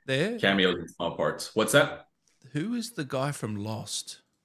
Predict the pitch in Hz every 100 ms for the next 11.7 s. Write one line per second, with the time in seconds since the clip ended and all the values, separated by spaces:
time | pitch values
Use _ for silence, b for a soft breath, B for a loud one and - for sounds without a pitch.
0 | _ _ _ _ - - - - - 101
1 | - 127 123 131 131 120 110 - 123 147
2 | - - 180 175 127 101 - - 220 -
3 | - - 127 135 117 123 98 110 - 160
4 | 165 151 - _ _ _ _ _ _ _
5 | _ _ 165 - 147 123 139 120 123 110
6 | 113 127 123 135 147 151 151 202 233 -
7 | - - - - 762 698 762 831 - -
8 | - 147 196 277 208 - 180 151 160 135
9 | 120 104 92 92 - - - _ _ _
10 | - - _ - 104 101 151 165 127 127
11 | 147 139 127 123 123 156